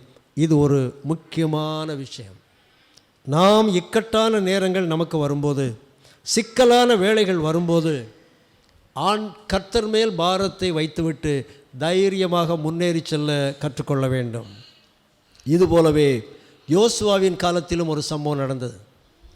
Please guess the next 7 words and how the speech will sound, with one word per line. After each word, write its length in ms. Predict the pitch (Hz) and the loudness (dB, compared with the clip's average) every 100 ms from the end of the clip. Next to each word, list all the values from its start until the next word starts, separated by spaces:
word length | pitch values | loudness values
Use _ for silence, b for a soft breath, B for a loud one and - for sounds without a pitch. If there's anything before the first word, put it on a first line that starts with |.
| b b b | b b b
மோசே 560 | 135 180 214 - 214 190 | -2 2 2 4 2 2
இஸ்ரவேல் 400 | 165 196 196 190 | 0 -2 0 0
ஜனங்களை 600 | 165 175 185 185 196 143 117 _ _ _ _ _ _ _ _ _ | 0 -2 -2 0 -2 -4 -10 _ _ _ _ _ _ _ _ _
கடைசியா 640 | 165 208 220 226 226 226 208 | -2 2 4 2 0 0 2
யோர்தானுக்கு 600 | 190 226 226 220 208 175 | 2 2 2 2 0 -2
இந்த 200 | 196 208 | -2 -2
பக்கத்திலே 680 | 196 185 185 185 190 175 | -2 -4 -2 -2 -2 -6